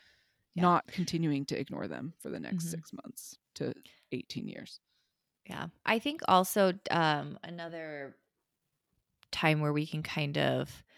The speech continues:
Speaker 1: front load our coping is in terms of our partnerships,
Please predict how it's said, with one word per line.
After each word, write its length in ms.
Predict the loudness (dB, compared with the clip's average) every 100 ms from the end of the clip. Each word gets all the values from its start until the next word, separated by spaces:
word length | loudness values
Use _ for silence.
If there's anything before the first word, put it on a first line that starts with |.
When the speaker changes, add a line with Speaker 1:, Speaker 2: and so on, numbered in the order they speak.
| -20 -20 -20 -20 -20 -20 _
Speaker 1:
front 320 | -12 2 4 8
load 180 | 10
our 120 | 10 8
coping 400 | 8 8 8 8
is 180 | 6
in 120 | 8 8
terms 300 | 8 6 6
of 180 | 4 4
our 280 | 8 10 8
partnerships, 1000 | 6 6 6 6 4 4 4 2 -4 -4